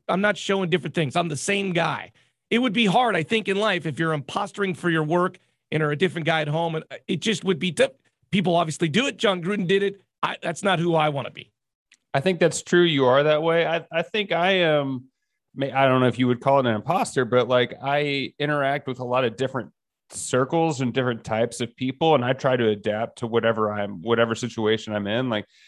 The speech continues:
Speaker 2: in acting classes, a lot, or improv stuff that I do, I interact with a lot of people who are in their mid to late twenties,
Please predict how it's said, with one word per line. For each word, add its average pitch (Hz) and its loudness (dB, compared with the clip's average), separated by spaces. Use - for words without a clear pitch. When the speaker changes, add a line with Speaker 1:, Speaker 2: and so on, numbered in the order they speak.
Speaker 2:
in 117 -2
acting 127 0
classes, 110 -2
a 113 -8
lot, 117 -4
or 117 0
improv 117 0
stuff - -4
that 117 -2
I 110 0
do, 135 0
I 123 -2
interact 127 -2
with 123 -8
a 123 -4
lot 123 -4
of 120 -6
people 127 -4
who 123 -2
are 123 0
in 120 -4
their 110 -4
mid 117 -6
to 117 -6
late 117 -2
twenties, 110 -2